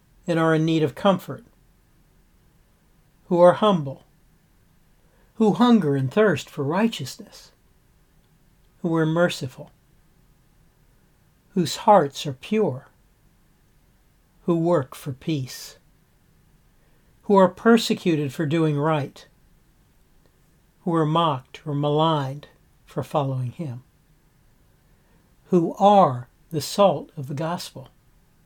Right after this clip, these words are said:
whose good deeds shine for the glory of the Father, who are righteous according to the Father's purpose,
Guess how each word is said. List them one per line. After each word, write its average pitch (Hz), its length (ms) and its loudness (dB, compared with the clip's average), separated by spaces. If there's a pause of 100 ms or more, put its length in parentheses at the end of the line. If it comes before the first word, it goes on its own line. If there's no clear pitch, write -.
(960)
whose 175 240 0
good 175 220 2
deeds 160 260 -2
shine 151 480 0
for - 120 -12
the 139 80 -4
glory 151 420 0
of 117 80 -6
the 131 100 -6
Father, 135 440 -4 (1200)
who 190 160 4
are 180 200 8
righteous 175 760 2 (260)
according 165 440 2
to 156 80 0
the 143 80 -2
Father's 139 440 -2
purpose, - 640 -6